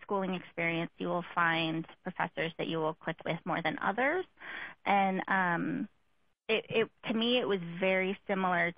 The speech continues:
to my undergrad experience as it was to my, you know, they, they were just very comparable, even though, uh,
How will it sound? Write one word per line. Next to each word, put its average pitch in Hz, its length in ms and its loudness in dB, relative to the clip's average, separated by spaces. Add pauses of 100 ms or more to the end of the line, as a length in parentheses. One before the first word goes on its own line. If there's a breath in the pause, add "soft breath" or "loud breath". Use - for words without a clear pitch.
to - 80 -4
my - 520 0 (280)
undergrad 175 460 2
experience 156 760 -2 (120)
as - 160 -2
it - 100 -2
was 107 180 0 (160)
to - 100 -6
my, - 200 -8 (100)
you - 120 -6
know, - 180 -2
they, 165 160 -2 (140)
they 156 100 -2
were 165 100 -2
just 170 200 -8
very 240 120 2
comparable, 170 600 -2
even 165 240 -2
though, 160 200 0 (1000 loud breath)
uh, 190 440 6